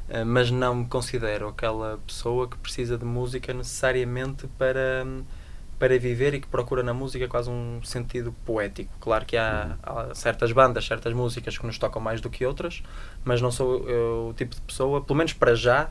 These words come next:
Speaker 1: acho que isso também deve ser algo que se calhar até pode vir, porve-, porventura com a idade, que, que tenha esse tipo de, de sentimento. Mas, hum, eu tenho um gosto muito eclético na parte da música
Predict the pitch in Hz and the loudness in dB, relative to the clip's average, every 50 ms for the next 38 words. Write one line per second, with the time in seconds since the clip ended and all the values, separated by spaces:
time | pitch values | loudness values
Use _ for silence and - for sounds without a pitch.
0 | - - - 113 113 - - - - 113 110 110 110 110 110 - 113 113 - - | -4 -6 -4 -4 -4 -4 -6 -6 -2 -2 -2 -2 -2 -6 -6 -4 -6 -2 2 4
1 | 120 110 104 - - - - 113 113 110 117 - - 110 107 - - 117 110 120 | 4 4 4 2 -2 0 2 2 2 2 0 0 -2 -2 0 2 2 0 2 0
2 | 113 107 - - - - - - - - - - - - 180 147 - - - - | -2 -4 -4 -8 -8 -10 -10 -10 -12 -12 -12 -6 -2 0 0 0 0 -2 -2 0
3 | 170 151 135 127 120 123 120 117 120 110 107 123 147 151 - - - - - - | 2 2 2 2 2 2 2 2 2 4 6 6 6 4 2 -2 -12 -12 -12 -10
4 | - - - - 143 139 135 135 131 123 - - - 131 135 135 - - - - | -10 -10 -4 2 4 4 4 4 2 0 0 2 2 2 2 2 -2 -4 -8 -8
5 | - - - 127 123 120 120 117 - - 120 120 117 113 104 98 95 - - 113 | -8 -6 -6 -4 -4 -4 -4 -4 -2 -2 -2 -2 -2 -4 -4 -6 -8 -6 -6 -4
6 | 117 117 117 - - - - - 120 120 120 120 123 123 123 123 123 123 123 123 | -4 -4 -6 -8 -8 -10 -8 -4 -2 -2 0 0 0 -2 -2 -4 -4 -6 -6 -6
7 | 123 - - - - - - - - - - 92 - - - - - - - - | -8 -8 -8 -10 -10 -12 -12 -10 -10 -8 -8 -8 -8 -10 -10 -12 -10 -10 2 8
8 | - 160 165 160 160 156 165 156 - - 156 151 143 147 - - 156 - - - | 8 10 10 8 6 6 4 4 4 2 0 2 2 2 4 4 2 2 2 -2
9 | - 143 135 - 131 127 - - 131 123 120 113 110 - - 117 - | -4 -4 -2 0 0 -2 -2 -2 -4 -4 -4 -4 -6 -6 -8 -8 -8